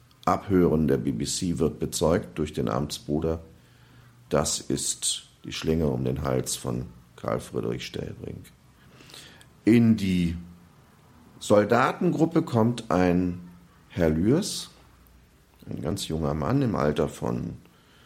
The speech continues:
achtzehn, neunzehn Jahren. Er sagt, er wolle konvertieren. Er wolle Katholik werden. Prasek ist mit diesem Mann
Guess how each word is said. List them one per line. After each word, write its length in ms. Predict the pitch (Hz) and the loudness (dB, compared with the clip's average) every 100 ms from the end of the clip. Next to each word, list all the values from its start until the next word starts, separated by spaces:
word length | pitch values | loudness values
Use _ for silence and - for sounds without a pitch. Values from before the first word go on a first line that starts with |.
| - - - - - - | -20 -20 -20 -20 -14 -10
achtzehn, 400 | - - - 69 | -8 -4 -2 0
neunzehn 420 | 60 71 - 69 | -2 -2 -4 -2
Jahren. 360 | 73 107 123 113 | 2 2 4 2
Er 80 | |
sagt, 260 | 92 95 - | 2 0 0
er 80 | 117 | 0
wolle 180 | 127 131 | 0 0
konvertieren. 800 | 147 147 147 147 160 - 78 85 - - - _ _ _ _ _ - | 0 0 0 -4 -4 -4 -6 -12 -18 -20 -20 _ _ _ _ _ -2
Er 140 | 92 | 2
wolle 200 | 131 147 | 4 4
Katholik 560 | 147 - 117 71 - - | 2 0 -2 -2 -6 -10
werden. 340 | - - - - _ _ _ _ _ _ _ _ _ _ _ _ _ - | -12 -14 -18 -20 _ _ _ _ _ _ _ _ _ _ _ _ _ -4
Prasek 640 | 113 120 - 160 160 - | 0 2 4 2 2 2
ist 220 | 135 - | 2 4
mit 240 | 131 127 | 4 4
diesem 300 | 123 127 131 | 2 4 6
Mann 440 | 127 117 127 131 | 6 6 4 4